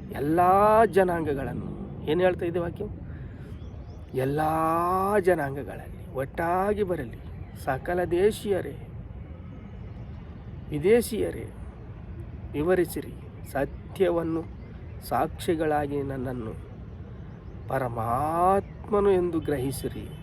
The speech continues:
ಪರಮಾತ್ಮನು ಎಂದೊಂದು ಗ್ರಹಿ-, ಗ್ರಹಿಸಿರಿ." ದೇವರೇ ಎಷ್ಟು ತಗ್ಗಿಸ್ಕೊಂಡಿದ್ದಾನೆ, ನಮಗೋಸ್ಕರ ಸಿಲುಬೆ ಹತ್ತಿದ್ದಾನೆ, ರಕ್ತ ಸುರಿಸಿದ್ದಾನೆ, ಪ್ರಾಣ ಕೊಟ್ಟಿದ್ದಾನೆ.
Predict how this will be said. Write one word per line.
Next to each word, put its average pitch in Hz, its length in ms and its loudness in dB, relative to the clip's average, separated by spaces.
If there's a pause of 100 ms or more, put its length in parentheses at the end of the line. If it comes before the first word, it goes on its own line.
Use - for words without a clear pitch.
(100)
ಪರಮಾತ್ಮನು 143 880 0
ಎಂದೊಂದು 139 400 -2
ಗ್ರಹಿ-, 127 360 -4
ಗ್ರಹಿಸಿರಿ." 127 720 -4 (1800)
ದೇವರೇ 151 880 4 (320)
ಎಷ್ಟು - 440 -2
ತಗ್ಗಿಸ್ಕೊಂಡಿದ್ದಾನೆ, 135 1160 -6
ನಮಗೋಸ್ಕರ 175 640 0
ಸಿಲುಬೆ 170 460 2
ಹತ್ತಿದ್ದಾನೆ, - 680 -6
ರಕ್ತ - 340 -4
ಸುರಿಸಿದ್ದಾನೆ, - 960 -2
ಪ್ರಾಣ 147 460 0
ಕೊಟ್ಟಿದ್ದಾನೆ. 165 640 -8